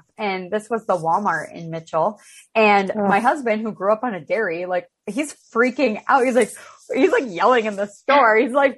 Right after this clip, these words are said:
Speaker 1: "What do you mean there's no milk? How can there not be milk? Like, there's always milk." And I'm like, "Oh,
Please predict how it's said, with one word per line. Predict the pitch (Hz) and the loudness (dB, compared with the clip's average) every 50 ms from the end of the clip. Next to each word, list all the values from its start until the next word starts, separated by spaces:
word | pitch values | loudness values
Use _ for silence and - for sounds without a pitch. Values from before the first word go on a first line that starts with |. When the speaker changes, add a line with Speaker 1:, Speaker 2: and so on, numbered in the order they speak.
| _ _ _ _ - | _ _ _ _ 4
Speaker 1:
"What | 508 605 | 4 4
do | 719 | 4
you | 740 719 | 4 0
mean | 719 719 587 | 0 0 0
there's | 415 294 220 | -2 -4 0
no | 339 427 453 381 | 2 2 2 4
milk? | 339 403 480 466 427 - | 4 4 4 4 2 2
How | 277 349 494 508 508 494 | 4 4 4 4 4 4
can | 523 539 | 2 0
there | 554 539 554 | 0 2 -2
not | 554 571 | 0 4
be | 539 523 523 554 587 587 440 | 4 4 4 4 2 0 0
milk? | - - - | 0 0 2
Like, | 403 311 330 | 2 4 4
there's | 453 415 - | 2 2 4
always | - - 480 480 494 466 415 359 392 415 453 494 494 | 4 4 6 8 8 6 6 2 2 4 4 6 6
milk." | 214 202 196 - | 4 0 0 -6
And | 220 226 | -8 -6
I'm | 208 214 | -6 -8
like, | 226 220 202 196 - - | -8 -8 -10 -10 -6 -4
"Oh, | 196 226 | -4 -4